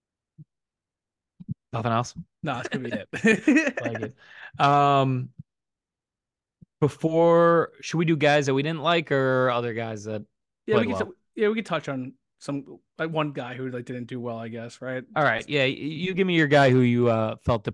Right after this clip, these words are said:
Speaker 1: disappointed a little bit.
Speaker 2: Yeah, we're a positive podcast, so we'll leave it at six-to-one ratio. I think that's fair.
Speaker 1: <laughs>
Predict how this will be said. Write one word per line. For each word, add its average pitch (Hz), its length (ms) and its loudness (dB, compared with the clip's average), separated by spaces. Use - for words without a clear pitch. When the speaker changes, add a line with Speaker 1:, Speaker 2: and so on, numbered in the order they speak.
Speaker 1:
disappointed 117 540 -10
a 101 40 -12
little 95 200 -12
bit. 95 140 -14
Speaker 2:
Yeah, 151 140 2
we're 190 140 2
a 196 40 0
positive 139 400 -2
podcast, 120 420 -8
so 147 100 -10
we'll 151 100 -2
leave 147 160 -2
it 139 60 0
at - 140 -8
six-to-one 120 500 -10
ratio. 107 360 -10
I 104 40 -12
think 113 180 -14
that's - 160 -16
fair. 107 380 -6
Speaker 1:
<laughs> - 60 -20